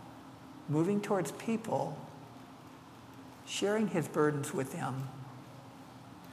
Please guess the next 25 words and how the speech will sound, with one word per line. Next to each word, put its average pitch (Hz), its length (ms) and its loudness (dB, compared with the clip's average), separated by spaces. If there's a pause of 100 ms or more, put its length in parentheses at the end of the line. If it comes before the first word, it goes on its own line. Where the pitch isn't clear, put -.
(380)
and 175 100 6
inviting 156 460 8
them 143 160 4
to 160 100 2
join 143 300 2
him 135 160 2
in 131 80 4
prayer. - 360 0 (1300)
We 156 100 6
can 156 180 0
learn 143 200 6
from 139 160 -2
that. - 240 2 (320)
Let's 285 180 12
be 254 160 10
people 226 300 6
that - 180 8
follow 165 280 12
his 156 180 4
example, 135 560 4 (1300)
learning 185 380 8
to 165 120 -2
trust 165 380 4 (280)
our 151 100 2
Father 147 580 4